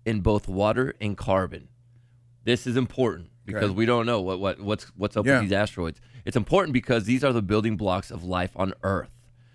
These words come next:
Speaker 1: Uh, the research supports the theory that space rocks like Bennu impacting Earth over the millenni-, millennia may have played an important role in the development of life on our own planet, which means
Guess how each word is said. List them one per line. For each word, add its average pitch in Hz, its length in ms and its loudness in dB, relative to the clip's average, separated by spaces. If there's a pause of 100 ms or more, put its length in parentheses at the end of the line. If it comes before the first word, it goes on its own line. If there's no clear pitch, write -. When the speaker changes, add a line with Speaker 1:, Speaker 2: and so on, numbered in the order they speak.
(260)
Speaker 1:
Uh, 95 480 4
the 117 220 2
research 147 500 2
supports - 480 0
the 131 80 2
theory 139 540 2
that 113 240 2
space - 440 0
rocks 113 320 2
like 107 180 0
Bennu 120 440 2
impacting 110 640 -4
Earth 120 340 2 (280)
over 113 160 2
the 110 80 4
millenni-, 123 560 2
millennia 117 580 2 (220)
may 131 140 2
have 123 220 0
played 135 220 2
an 123 100 2
important 123 440 0
role 135 260 4
in 117 80 0
the 110 80 4
development 113 640 0
of 98 160 -2
life 117 420 0 (160)
on 117 140 2
our 110 120 4
own 107 180 2
planet, 135 520 0
which 117 240 -4
means 131 400 2